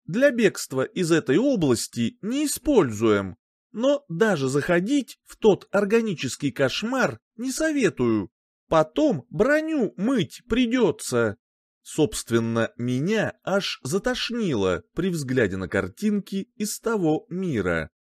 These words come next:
Понятно, почему эта исполинская курица около него сидела. Из него обед иногда будет вылезать.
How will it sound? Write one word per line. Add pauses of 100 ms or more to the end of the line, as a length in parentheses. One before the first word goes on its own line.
(460)
Понятно, (100)
почему
эта
исполинская
курица (140)
около
него
сидела. (360)
Из
него
обед
иногда
будет
вылезать.